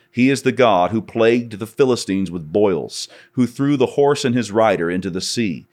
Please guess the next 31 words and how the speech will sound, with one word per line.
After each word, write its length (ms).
He 160
is 120
the 100
God 320
who 180
leveled 360
the 40
walls 340
of 120
Jericho. 640
And 140
I 180
am 200
not 240
talking 420
about 360
the 180
Old 320
Testament 580
God. 460
I 120
am 120
talking 440
about 420
your 380
God. 520
His 220
name 460
is 180
Jesus 460
Christ. 640